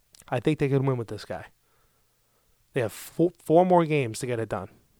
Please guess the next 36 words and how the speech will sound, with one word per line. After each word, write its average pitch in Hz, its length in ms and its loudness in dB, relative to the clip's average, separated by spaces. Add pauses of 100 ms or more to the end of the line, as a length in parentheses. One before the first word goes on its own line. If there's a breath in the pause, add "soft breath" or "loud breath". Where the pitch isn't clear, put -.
(1300)
Four 156 260 6
more. 127 220 2
You 101 80 -10
don't 139 140 -2
have 156 120 -2
to 165 80 4
win 160 160 2
out. 165 280 2 (220)
Get - 160 -8
to 156 60 0
nine 156 200 0
and 151 120 -6
seven. 151 300 -2
Let 139 140 -6
the 120 60 -10
chips - 240 -4
fall 156 240 8
where 143 120 4
they 131 60 0
may, 127 300 -4 (480 soft breath)
and 131 100 -8
continue 120 440 -6
on. 95 220 -8 (1700)
So, 127 380 0 (1000 soft breath)
you 147 80 -2
know, 143 240 0 (100)
<sighs> - 80 -20 (680 loud breath)
I 120 120 -4
don't, 175 120 -4
I 131 120 -6
don't 156 100 0
know 165 60 6
what 160 120 4
to 156 100 0
say 185 200 -2
anymore. 120 380 -10